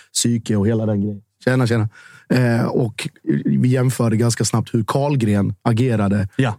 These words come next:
Speaker 1: när han var i Malmö och hur Dovin gjorde det. Karlgren kommer ut och är liksom så här, ska göra samma grejer, du vet, flytta bollen från ena sidan till den andra.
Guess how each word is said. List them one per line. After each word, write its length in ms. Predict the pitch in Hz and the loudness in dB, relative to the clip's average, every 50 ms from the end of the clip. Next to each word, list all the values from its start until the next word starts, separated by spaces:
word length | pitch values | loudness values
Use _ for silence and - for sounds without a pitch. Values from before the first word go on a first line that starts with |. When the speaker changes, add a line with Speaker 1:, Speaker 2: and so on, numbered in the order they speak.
| _ | _
Speaker 1:
när 80 | - 131 | 0 2
han 180 | 123 143 143 135 | 2 2 2 2
var 120 | 131 123 | 2 2
i 40 | 113 | 2
Malmö 280 | 113 120 120 117 113 113 | 2 2 2 2 2 2
och 60 | 107 | 2
hur 120 | 110 120 | 2 2
Dovin 380 | 113 120 117 110 117 107 104 101 | 2 2 2 2 2 2 2 4
gjorde 220 | 104 110 98 101 | 4 4 2 2
det. 140 | 95 - 131 - _ - - _ - - | 0 0 -4 -6 _ -20 -20 _ -12 -6
Karlgren 400 | - 123 123 123 117 117 107 95 | -2 -2 0 0 0 0 0 0
kommer 260 | - 113 113 113 113 | 0 0 0 2 2
ut 260 | 113 107 98 - - | 2 0 0 0 0
och 120 | 110 110 | 0 0
är 40 | 110 | 2
liksom 300 | 110 110 98 - 107 104 | 2 0 0 0 0 0
så 80 | 95 113 | 2 2
här, 180 | 104 104 - - | 2 0 0 0
ska 160 | - - 139 | -2 -2 0
göra 240 | 135 135 135 127 120 | 0 0 0 0 0
samma 300 | - - 135 120 117 113 | -2 -2 0 0 0 2
grejer, 260 | 113 120 117 113 107 | 2 2 2 0 0
du 80 | 101 101 | 0 0
vet, 120 | 107 98 - - - _ - | 0 -2 -2 -6 -14 _ -4
flytta 240 | - 123 113 - 117 | -2 -2 0 0 0
bollen 320 | 107 117 117 110 107 101 | 0 0 0 2 0 0
från 140 | 92 - 110 | 0 2 2
ena 220 | 110 110 104 104 98 | 2 2 2 2 0
sidan 360 | - - 110 101 104 101 90 | 0 0 0 0 0 0 0
till 100 | 104 101 | 0 2
den 120 | 104 104 | 2 2
andra. 520 | 107 110 104 104 98 92 107 107 107 95 | 2 2 2 2 2 2 0 0 0 -2